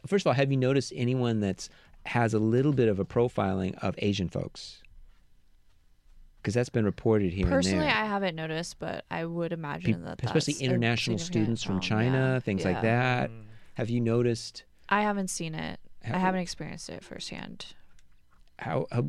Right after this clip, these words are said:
Speaker 1: have you, t-, have, do you have any colleagues that are a little bit at, uh, ill at ease about, um, the level of preparation, um, how much concern is being raised, um, what, what you as a clinic is,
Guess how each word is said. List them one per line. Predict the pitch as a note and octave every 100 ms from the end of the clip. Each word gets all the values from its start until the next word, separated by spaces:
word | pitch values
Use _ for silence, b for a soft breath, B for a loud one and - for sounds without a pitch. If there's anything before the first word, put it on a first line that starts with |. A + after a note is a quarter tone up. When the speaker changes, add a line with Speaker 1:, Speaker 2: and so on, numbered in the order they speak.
| - G#2
Speaker 1:
have | G#2+
you, | A2 A2 -
t-, | C3 B2+
have, | A#2
do | A2+
you |
have | G#2+
any | G#2
colleagues | - C#3+ B2+ B2 G2 F2+ F#2+
that | F2 -
are | F#2+ F2+ -
a | G#2+
little | G2 G#2+ B2+ D3
bit | B2+ -
at, | G#2 F#2 F2
uh, | - A2 - - - -
ill | B2 A#2
at | G2
ease | G2+ G2+ F2+ D#2 - -
about, | F2 F2+ F2 B B B B - -
um, | F2+ F2 F2+
the | F#2+
level | G2+ F#2+ F#2
of | -
preparation, | F#2+ - F#2+ G2+ G#2 G2+ - G#2+ G#2 G2+ G2 F#2+ b b b - -
um, | F2+ E2+ E2 D#2
how | - G2
much | F2+ -
concern | G2 F2 - A#2+ A#2 A2
is | G#2+
being | - G#2 G2
raised, | G2 F#2+ F#2 F2+ F2+ F2 F#2 - -
um, | F#2 F2+
what, | F#2 - - -
what | - F#2+ - - G#4+ G#4+ - G#2 -
you | - F#2 F#2
as | E2+
a | -
clinic | - A#2 A2 -
is, | G2 G2+